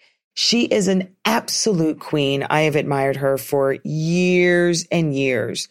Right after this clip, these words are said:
She has rocked her skill sets in many different directions, like being a background singer for Snoop Dogg, and then being the host and interior designer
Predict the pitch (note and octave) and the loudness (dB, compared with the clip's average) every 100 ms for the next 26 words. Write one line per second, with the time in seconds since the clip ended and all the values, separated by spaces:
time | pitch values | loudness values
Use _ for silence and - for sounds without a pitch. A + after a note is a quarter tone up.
0 | _ _ _ - - - G#3+ G3 G3 G3 | _ _ _ -6 -2 2 4 4 4 2
1 | F#3+ F3+ F3+ F#3 E3+ E3+ E3 E3 _ - | 0 0 2 4 4 4 2 -2 _ -2
2 | B3+ C4 B3 - G#3 F#3 - - D3+ D#3 | 0 0 -2 -4 -2 0 0 0 0 0
3 | - C#3 C#3 - G3+ G3+ A#3 B3 C#4+ D4 | 0 0 -2 -4 -2 0 0 0 2 2
4 | D#3+ D3 C#3 C#3 C3 C#3 C#3 C#3 - - | 2 2 -2 -2 -2 0 0 -2 -8 -8
5 | - - - - _ _ - C4+ C#4 C#4 | -12 -12 -18 -20 _ _ -4 0 2 0
6 | - - _ _ _ - F#3+ F#3 G#3+ B3+ | -4 -16 _ _ _ 0 2 2 0 0
7 | D#4 E4 F#3+ D#3 D#3 - D#3 E3 F3 - | -2 0 0 2 0 -2 0 0 -2 -2
8 | A#3 - - D#4 G#4+ B4+ - A2+ A#1+ - | -2 0 -2 0 0 -2 -2 0 0 -2
9 | - _ _ _ - A#3 G#3+ E3+ E3 D3 | -8 _ _ _ -2 0 2 2 2 2
10 | D#3 A#3+ - _ _ - A#3 B3 B3+ A#3 | 2 -2 -6 _ _ -4 0 2 2 2
11 | G3+ F#3 A#3+ C#4+ C4 - - B3 C#4 E4+ | 0 2 0 0 -2 -4 -6 -2 0 2
12 | F#4 F4+ - G3 F#3 E3+ D3+ D3 C#3+ C3+ | 2 0 0 2 2 2 2 2 0 0
13 | C#3+ D3+ D#3 C#3+ | 2 2 2 0